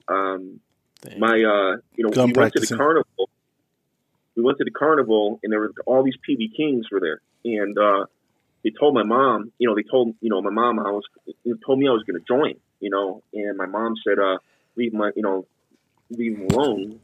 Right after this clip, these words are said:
Speaker 1: And they were like, "Well, he's gonna join and we're gonna kill him." And then my mom said, "Leave my son alone." I said, "We'll kill you too, bitch." And then she packed us up that night and moved us to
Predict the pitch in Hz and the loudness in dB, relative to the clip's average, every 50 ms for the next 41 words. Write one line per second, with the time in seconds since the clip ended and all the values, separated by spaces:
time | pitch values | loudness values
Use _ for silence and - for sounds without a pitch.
0 | _ - 104 110 107 107 104 101 98 101 101 - _ - 95 104 98 101 113 117 | _ -6 -4 -2 -2 -2 -2 0 0 0 0 0 _ -2 0 0 2 0 0 -4
1 | 110 113 104 101 104 - 113 113 107 98 95 92 80 - - - 214 208 - 117 | -6 -4 -4 -6 -4 -2 -2 -2 0 -2 -2 -4 -6 -8 -4 -2 0 0 0 -2
2 | - - _ _ _ _ _ _ _ _ _ _ _ _ _ - 113 110 104 101 | -4 -8 _ _ _ _ _ _ _ _ _ _ _ _ _ -4 -2 -2 0 -2
3 | 101 101 104 104 104 107 107 107 107 107 - - 110 98 98 107 107 113 110 104 | -2 -2 -2 -2 -2 0 -2 -2 -2 -4 -4 0 0 0 0 0 -2 -2 -2 -4
4 | 104 - - 92 98 110 127 135 123 104 - - 104 98 101 98 - _ - 131 | -4 -4 -4 -2 0 2 2 2 2 0 -4 -6 -8 -6 -6 -6 -6 _ -2 -2
5 | 98 104 113 120 - - 175 185 - - 104 120 135 - - - - _ _ _ | -2 -2 -4 -6 -2 -2 -2 -2 0 0 0 0 0 -2 -8 -16 -18 _ _ _
6 | _ _ _ 101 104 104 104 104 - - 104 - - 139 135 135 - - 98 - | _ _ _ -6 -4 -4 -4 -6 -8 -12 -12 -4 0 0 0 0 0 -2 -4 0
7 | - 151 151 - - - _ 110 104 - 98 123 135 117 92 - _ _ _ _ | 2 2 2 2 0 0 _ 0 0 0 0 0 0 0 0 -4 _ _ _ _
8 | _ _ _ _ _ - 107 110 110 110 110 104 - - - | _ _ _ _ _ -4 -2 -2 0 0 0 -2 -4 -6 -14